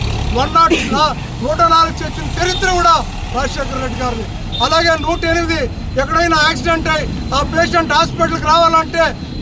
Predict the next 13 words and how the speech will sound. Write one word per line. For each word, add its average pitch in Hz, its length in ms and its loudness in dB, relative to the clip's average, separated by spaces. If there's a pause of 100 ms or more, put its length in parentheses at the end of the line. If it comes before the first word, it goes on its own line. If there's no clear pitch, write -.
కొన్ని 285 180 -4
వేలు 330 260 2
ఖర్చు 339 320 -2
పెడితే 311 200 -4
కానీ 302 760 -2
రాలేనటువంటి 302 720 -2
సమయంలో 339 580 2 (340)
రాజశేఖర 311 520 0
రెడ్డి 294 160 -2
గారు 294 160 0
నూట 330 260 -4
ఎనిమిది 320 320 -4
ప్రవేశపెట్టి 302 680 -2